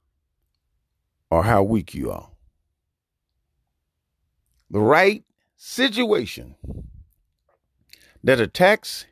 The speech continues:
your mind will help you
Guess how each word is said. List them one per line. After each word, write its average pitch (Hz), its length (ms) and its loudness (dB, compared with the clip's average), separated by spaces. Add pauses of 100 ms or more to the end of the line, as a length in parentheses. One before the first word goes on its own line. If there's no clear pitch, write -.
(140)
your 139 240 0
mind 120 460 -2 (880)
will 135 320 6
help 175 460 2
you 165 580 -4